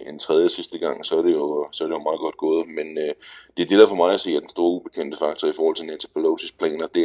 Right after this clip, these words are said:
er faktisk noget, der handler om en anden person end hende selv, nemlig hvad er man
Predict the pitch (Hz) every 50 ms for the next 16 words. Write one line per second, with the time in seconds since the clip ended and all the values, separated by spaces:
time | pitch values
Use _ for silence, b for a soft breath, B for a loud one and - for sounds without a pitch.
0 | 82 78 78 - - 76 76 - - 78 - - 80 78 78 78 80 - 78 76
1 | 82 82 82 80 71 - 60 71 76 76 71 71 71 80 87 - - - - 87
2 | 76 - - 76 78 78 73 69 67 80 78 67 67 73 71 76 80 80 78 73
3 | 76 76 76 73 69 - - 71 71 76 76 69 64 69